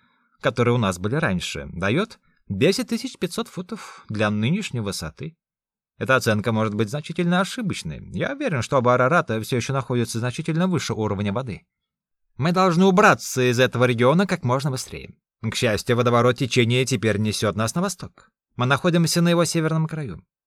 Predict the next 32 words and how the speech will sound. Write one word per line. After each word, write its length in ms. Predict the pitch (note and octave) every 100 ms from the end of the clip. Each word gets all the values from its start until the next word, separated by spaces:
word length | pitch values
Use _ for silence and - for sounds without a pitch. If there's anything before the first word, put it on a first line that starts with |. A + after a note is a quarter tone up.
| _ -
Он 240 | A#2+ G3+
унесёт 380 | G#3+ E3+ C#3 F3+
ковчег 420 | D#3 C3+ - F3
к 60 | -
югу 320 | C3+ D#3+ E3
от 160 | E3+ C3
горы 260 | B2 B2
Демобент 680 | C3 B2 A#2 F#2+ F2 F2+ - _ _ -
и 100 | A2
хребта 440 | - G#3 - D3+
Эльбрус 540 | C3+ G#2+ G2 G#2+ - - _
через 240 | - B2+ C3
Персидское 560 | C#3 C3 - D3 F3+
плато. 320 | F3+ F#3 - - _ -
И 100 | B2+
если 280 | B2 A#2 C3+
мы 140 | C3
сможем 400 | - C#3 A#2+ A#2
избежать 520 | A2+ A2 G2+ C#3+ G3
его, 180 | G2 D#2+ - _
как 200 | - F#2+
я 60 | B2
надеюсь, 540 | F#3 A2 D#2+ D2 - _ -
пройдя 340 | B2 D3+ C3
через 300 | G#2+ A2+ A2
Белуджстан, 640 | G#2+ A#2+ C3+ C3+ - A#3+ C4+ - _ _ -
мы 140 | G3
сможем 340 | - A3 G#3 G3
пройти 300 | G3+ F#3+ G#3
прямо 300 | G#3 A3 A3
над 160 | A3
Индией 520 | A3 B2 G#2+ G2 F#2